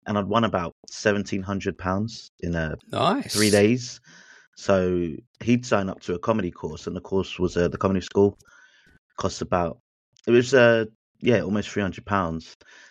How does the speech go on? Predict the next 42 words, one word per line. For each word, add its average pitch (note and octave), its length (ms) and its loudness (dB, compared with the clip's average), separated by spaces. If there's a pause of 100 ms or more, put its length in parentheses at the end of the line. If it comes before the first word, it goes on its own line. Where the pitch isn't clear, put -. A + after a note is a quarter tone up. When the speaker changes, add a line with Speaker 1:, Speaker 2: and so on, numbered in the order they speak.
(100)
Speaker 1:
Um, F2+ 260 -4 (160)
thought A#2 140 6
about F2+ 240 2
it D#2 80 -8
for F2+ 120 -4
a E2+ 40 -6
minute F2 340 -6
and E2+ 320 -6 (540)
decided F#2 340 -2
to - 80 -16
sign F#2+ 300 0
up. - 240 0 (520)
We F2 80 -8
did G2+ 140 2
the G#2 80 0
six - 380 0
weeks - 200 -2
course, A#2 680 0
did F#2+ 180 0 (120)
the F#2+ 280 0
showcase, A#2 720 -2 (540)
um, F#2 460 0
and F#2+ 340 0 (340)
had F#2+ 140 -2
about F#2 240 -2
two G2+ 120 -2
weeks F#2+ 220 -2
off, G2 140 -2
and F2+ 80 -4
then E2+ 80 -6
kinda G2 200 -2
just D#2 140 -8
started - 260 -2
gigging E2+ 220 -2
from E2 180 -4
there. F2 220 0 (460)
Speaker 2:
Yeah. G#2 220 2 (1120)
And A#2+ 140 4
it - 20 2
all B2 180 0
started A2+ 400 2
from G#2 320 -6